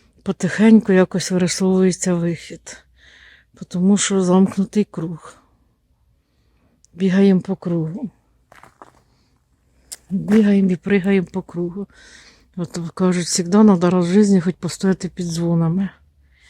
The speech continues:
Під оцими дзвонами, що в церкві дзвонять. Треба хоч раз постояти. А тут дзвони у некі, дивіться. Дуже гарно постояти під дзвонами.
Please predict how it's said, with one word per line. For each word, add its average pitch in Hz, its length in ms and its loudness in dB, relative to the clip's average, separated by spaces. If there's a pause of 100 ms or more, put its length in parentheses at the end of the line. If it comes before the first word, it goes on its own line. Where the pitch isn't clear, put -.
(400)
Під - 260 -16
оцими 190 380 4
дзвонами, 208 540 2
що 185 160 0
в 165 40 -2
церкві 165 460 -4
дзвонять. 180 720 2 (640)
Треба 170 380 -2
хоч - 280 -4
раз 226 220 0
постояти. 180 680 -8 (840)
А 170 80 -8
тут 190 200 -4
дзвони 175 480 2
у 165 160 2
некі, 170 380 -2
дивіться. 160 640 -8 (1300)
Дуже 170 300 -2
гарно 165 400 -2
постояти 208 760 -4
під 185 180 -4
дзвонами. 165 720 -8